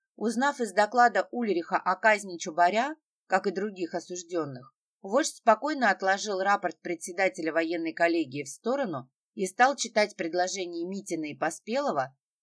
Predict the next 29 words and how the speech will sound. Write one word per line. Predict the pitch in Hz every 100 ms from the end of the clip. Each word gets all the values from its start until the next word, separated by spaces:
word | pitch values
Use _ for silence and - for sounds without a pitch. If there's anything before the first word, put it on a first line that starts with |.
| _
о | 190
необходимости | 190 185 - 202 202 190 - -
подготовки | - - 165 160 233 - 175
краткой | 170 202 - 170
биографии | 143 143 143 175 196 170
Сталина. | 160 - 147 135 127 123 127 _ _ _ _ _ _ _ _ _ _ _ _ _ _ _ _ -
Вновь | 180 269 330
вернувшись | 269 247 269 247 247 233
мыслью | 233 240 220 202
к |
Чубарю, | - 196 202 208 277 339 _ _ -
он | 220 269
вспомнил, | - - 277 190 165
что | 170 -
и | 240 247
Эйхе, | 202 196 208 - 180
и | -
Рудзутак, | 214 240 202 240 240 175 170 -
и | 233
Постышев, | 233 202 185 - 170 170 147 _ _ _
и | 214
многие-многие | 220 254 311 247 247 254 220 208
другие | 180 196 185 277
просили | - 185 190 233 226
его | 208 208
вмешаться | 196 202 - 262 254 196
и |
остановить | 180 185 190 180 185 208
расправу. | 208 202 - 185 143 117 113